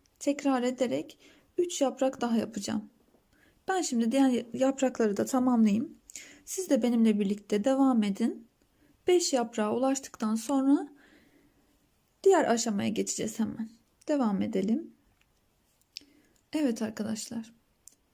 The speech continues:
Beş tane yaprağımız oluştu şimdi. Şimdi de motifimizin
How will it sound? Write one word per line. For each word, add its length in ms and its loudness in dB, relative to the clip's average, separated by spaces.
Beş 220 -4
tane 320 -2
yaprağımız 540 -2
oluştu 360 -2
şimdi. 500 -6
Şimdi 420 -4
de 240 -4
motifimizin 960 -4